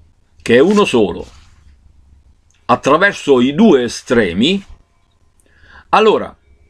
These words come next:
dobbiamo estremizzare il due, ossia sottoporlo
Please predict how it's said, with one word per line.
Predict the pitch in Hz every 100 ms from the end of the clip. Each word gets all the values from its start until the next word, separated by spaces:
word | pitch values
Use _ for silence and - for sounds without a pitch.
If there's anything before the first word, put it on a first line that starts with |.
| _ _ _ -
dobbiamo | - 214 208 151 104 87 - - - _ _ _ -
estremizzare | 180 - - 208 208 202 170 214 208 214 220
il | 208 170 185 160
due, | 240 - - _ _ _ _ _ _ _ _ -
ossia | 202 233 -
sottoporlo | - 190 185 226 226 233 226 233 240 247